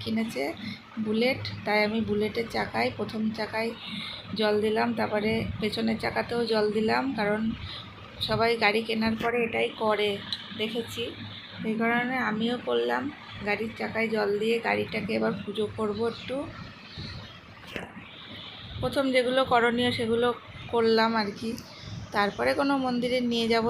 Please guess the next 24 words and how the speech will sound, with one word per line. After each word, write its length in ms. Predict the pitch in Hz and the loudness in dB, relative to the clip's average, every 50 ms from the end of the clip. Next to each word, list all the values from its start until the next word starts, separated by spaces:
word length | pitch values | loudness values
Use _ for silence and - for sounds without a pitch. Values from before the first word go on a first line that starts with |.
| 240 233 | 2 2
নিয়ে 180 | 220 220 214 214 208 | 0 0 0 0 0
গিয়ে 140 | 208 214 208 214 | -2 -2 0 0
তারপরে 300 | 208 202 202 233 233 226 220 220 | 0 0 0 -2 -2 -2 -2 -2
পুজো 200 | 226 220 220 214 208 - | -4 -2 -2 -2 -2 -2
করব। 240 | 214 208 196 226 220 208 220 269 - - - - - - - - - - - - - - - 220 | -2 -4 -2 -4 -4 -4 -4 -6 -8 -12 -16 -14 -12 -12 -10 -10 -10 -10 -12 -12 -10 -8 -6 -4
এখন 160 | 220 226 226 226 | 0 2 2 2
আপাতত 400 | 214 208 220 214 226 220 220 - 240 233 226 | 2 2 2 0 0 -2 -2 0 0 2 2
আমি 140 | 220 220 220 214 208 | 4 4 2 2 2
এগুলোই 320 | 202 208 208 220 226 226 226 - | 0 2 2 2 2 2 2 0
করছি। 420 | 208 208 - - - - 240 240 262 277 - - - - - - - - - - - - - - - - - - - - - - - - - - - - | -2 -2 -4 -6 -6 -4 -2 -2 -2 -4 -4 -8 -14 -16 -16 -16 -14 -14 -16 -16 -14 -14 -14 -14 -14 -12 -10 -10 -8 -8 -8 -8 -8 -6 -8 -8 -6 -2
পাঁচটা 380 | 220 220 214 - - - 226 233 | -2 -2 -2 -2 -2 -2 -2 -2
ফোঁটা 320 | 226 - 214 202 208 220 | -2 -2 -2 0 0 0
দিলাম 340 | 202 214 214 214 214 220 233 240 247 285 294 - - - - - | 2 2 2 2 2 2 2 0 -2 -4 -6 -8 -12 -14 -12 -6
বুলেটে, 440 | - 214 208 208 214 208 - 233 233 247 269 302 - - - - - - - - - - - - - - - - - - - - - - - - - - - | -4 0 0 0 0 0 -2 -2 -2 -2 -2 -4 -8 -10 -10 -12 -14 -14 -12 -10 -10 -8 -8 -10 -10 -14 -14 -16 -18 -18 -16 -16 -16 -16 -16 -16 -14 -10 -6
পাঁচটা 320 | 214 208 208 - - 240 233 220 | -4 -4 -4 -4 -6 -6 -6 -6
ফোঁটা, 280 | - 220 214 - 226 233 247 254 | -4 -6 -4 -2 -2 -2 0 -2
সিঁদুরের 400 | - 233 202 208 208 220 226 226 220 | -2 -2 -2 -2 0 0 0 0 0
ফোঁটা 260 | 226 226 214 233 233 | -2 -2 0 0 0
দিয়ে 240 | 226 226 226 226 226 233 226 | 0 2 2 2 2 2 2
পুজো 220 | 226 214 202 220 214 202 - - | -2 -2 -2 -2 -4 -4 -4 -2
করলাম, 380 | 233 220 220 220 220 226 247 247 254 247 | 0 0 2 2 2 0 0 -2 -4 -4
তারপরে 460 | 233 226 208 202 190 - 220 214 226 247 269 277 294 - - | -2 -2 -2 -2 -4 -4 -4 -2 0 0 0 -2 -2 -4 -4
প্রদীপ 280 | - 202 196 220 214 208 - | -4 -2 -2 -2 -4 -4 -4
ঘোরালাম, 480 | 226 226 214 220 214 214 220 220 226 233 | -2 0 0 2 2 2 4 4 2 2